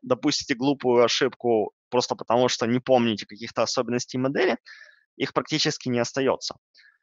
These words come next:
И имея вот такую вот хорошо описанную модель, вы, естественно, можете, э, скормить ее вашему фронтенду, это самое описание. На основании этого фронтенд сможет, э,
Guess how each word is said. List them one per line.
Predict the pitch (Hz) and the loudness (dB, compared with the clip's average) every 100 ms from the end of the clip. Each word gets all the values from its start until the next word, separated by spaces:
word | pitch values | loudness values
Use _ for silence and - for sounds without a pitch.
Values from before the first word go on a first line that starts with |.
| _ _ _ | _ _ _
И | 123 117 127 | -2 2 2
имея | 147 156 143 | 2 4 4
вот | 127 - | 2 -2
такую | 143 151 135 | -2 2 4
вот | 123 - | 4 2
хорошо | 131 131 - 131 | 2 2 4 2
описанную | 135 131 - 123 123 117 | 2 -4 -2 0 0 0
модель, | 120 127 208 202 | -2 -2 -2 -2
вы, | 120 135 | -2 0
естественно, | 131 120 127 127 - 123 120 120 117 117 117 113 - | 0 -2 -2 -4 -4 -2 2 4 6 6 6 4 0
можете, | - 120 117 117 120 123 | -6 0 2 0 -2 2
э, | 117 117 120 110 101 85 - - _ _ _ _ | 4 6 6 4 2 0 -4 -10 _ _ _ _
скормить | - - 139 131 131 120 | -14 -2 2 4 4 2
ее | 120 120 | 2 4
вашему | 113 113 139 120 | 6 4 2 0
фронтенду, | - 139 131 151 208 226 - - | 2 2 4 4 4 2 -2 -4
это | 135 | -2
самое | - 135 135 131 | 0 2 4 2
описание. | 123 131 - 127 120 113 123 - - - _ _ _ | 2 0 2 2 2 0 -2 -6 -20 -20 _ _ _
На | 135 135 | 4 4
основании | 127 151 139 156 151 143 | 6 4 4 4 4 4
этого | - 139 135 131 123 | 4 2 6 4 4
фронтенд | - 131 131 123 123 113 | 2 2 4 4 4 2
сможет, | - 123 113 110 123 110 - | -2 0 2 4 2 0 0
э, | 123 117 | 4 4